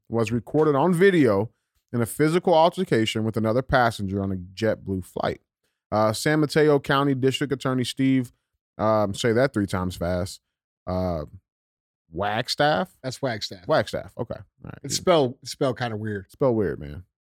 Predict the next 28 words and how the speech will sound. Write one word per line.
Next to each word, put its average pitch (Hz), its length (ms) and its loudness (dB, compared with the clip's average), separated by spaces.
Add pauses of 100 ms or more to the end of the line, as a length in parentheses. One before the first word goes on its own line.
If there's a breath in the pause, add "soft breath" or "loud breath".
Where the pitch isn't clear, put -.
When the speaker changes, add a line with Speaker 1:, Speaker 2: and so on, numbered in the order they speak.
(400)
Speaker 1:
Uh, 117 260 2
but 127 260 2
after, 147 300 2 (200)
uh, 135 200 4
Steve 190 300 0
Wagstaff 127 840 2 (240)
made 156 200 4
the 170 60 0
decision 147 720 2
after 123 240 0
reviewing 127 420 2
police 131 300 0
reports 120 420 -2
and 104 120 -2
videos 117 580 2
of 113 200 -2
the 107 100 -2
April 117 300 -2
twentieth 113 480 -6
incident, 107 400 -6 (340)
both 151 240 2
the - 100 0
passenger, 196 640 2
who 151 160 0
has 107 120 0
not 160 220 2
been 190 120 2
identified, 107 640 0